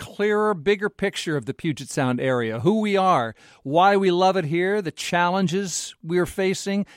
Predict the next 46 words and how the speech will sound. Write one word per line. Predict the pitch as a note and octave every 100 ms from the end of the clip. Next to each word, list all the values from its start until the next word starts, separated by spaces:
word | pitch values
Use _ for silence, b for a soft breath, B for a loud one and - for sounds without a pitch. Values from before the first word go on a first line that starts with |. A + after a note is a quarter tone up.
| B
decisions | D#3 - G3+ G3 G#3 D#3
we're | E3+ F#3
making. | F3 F#3 G3+ G3+ G3 B B B B -
And | D3+
we're | D3+ A3
asking | F#3 G3+ - F3
you | D#3 D#3+
to | D#3+
support | - C3+ - G3 -
this | C3 -
journalism | - C3 A#2+ A#2+ A#2 A#2
with | B2+ C3+ -
a | C3+ B2
phone | F3 F#3+ G3+
call | F3 F3+
to | F#3+
two | B2+ F#3+ F#3
oh | E3
six, | - G#3 -
five | - D3+ D3+
four | - D3+
three, | C3+ D#3+ D#3
nine | D3 C#3+ C#3
five | D3 C#3+ C3
nine | C3 C3+
five | - D#3+ D#3+ D3 D#3 b b
or | A3
go | A#3 F3+
online | F3 D3+ C#3+ E3 D#3+
to |
K | - - E3+
U | D3+ D3 C#3+
O | C3+
W | D3 D3 D3 C#3
dot | B2 C3+ -
org. | D#3+ F3 C3 A#2 b b
All | E3+ G#3
the | G#3
more | A3 A#3
important | - B3+ B3 F3
because | D#3 - E3 C3
right | F#3 G#3
now, | F#3 A#3 C3+ C#3 B -
during | F3 F#3+
this | G3+ -
hour, | G#3 G#3+ D#3